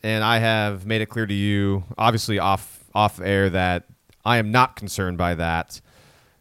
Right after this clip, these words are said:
because this is a scenario where ever since Gallagher has come in, in my opinion, it seems like he has made some, some shrewd business decisions with Oklahoma, and this is a s-, scenario where I think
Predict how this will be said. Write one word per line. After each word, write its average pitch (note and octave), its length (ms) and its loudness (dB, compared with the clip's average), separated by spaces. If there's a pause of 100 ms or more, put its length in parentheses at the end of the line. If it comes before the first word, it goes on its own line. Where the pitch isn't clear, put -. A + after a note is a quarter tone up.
(200)
because B2 640 4
this C#3 200 0
is B2+ 180 0
a A#2 160 4
scenario A2+ 560 2
where G2+ 520 2
ever D#3+ 200 0
since - 580 -4 (460)
Gallagher B2+ 520 6
has G2+ 140 -2
come A2 260 -4
in, A#2 360 0
in G#2+ 180 -6
my A2+ 160 2
opinion, G#2 640 0 (640)
it A2 140 -2
seems D3+ 280 0
like B2+ 180 2
he B2+ 160 -2
has A2 120 -2
made A2 460 0 (480)
some, G#2 520 0 (100)
some A2 180 -4
shrewd B2+ 480 0
business A#2+ 400 0
decisions B2 580 -2
with G#2 100 0
Oklahoma, A2+ 800 2
and G2 460 -2 (880)
this D#3+ 240 4
is G3 100 -2
a F#3 60 4
s-, C#3+ 400 -2
scenario C3 720 4
where G2+ 360 2
I G#2+ 120 0
think D3+ 420 -2